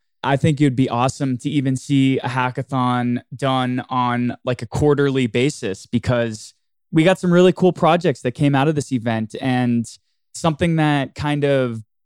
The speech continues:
blew me away or, or kind of surprised me was a lot of people said that they've been following Neo since Antshares, which was, uh, the rebrand was in summer two thousand seventeen.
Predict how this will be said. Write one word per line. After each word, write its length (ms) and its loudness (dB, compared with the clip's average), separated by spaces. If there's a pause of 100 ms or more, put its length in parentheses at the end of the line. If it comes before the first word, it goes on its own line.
(220)
blew 180 4
me 140 2
away 420 6
or, 320 0
or 200 0
kind 220 -2
of 60 -4
surprised 500 -2
me 320 0 (300)
was 180 2
a 60 0
lot 280 2
of 180 -2
people 760 -2
said 440 -2
that 320 -2
they've 280 0
been 140 -2
following 600 0
Neo 280 2
since 260 -8
Antshares, 680 -2
which 240 -4
was, 680 -4
uh, 380 -2
the 120 -4
rebrand 420 2
was 160 -4
in 240 -2
summer 360 -2
two 140 -4
thousand 320 0
seventeen. 680 0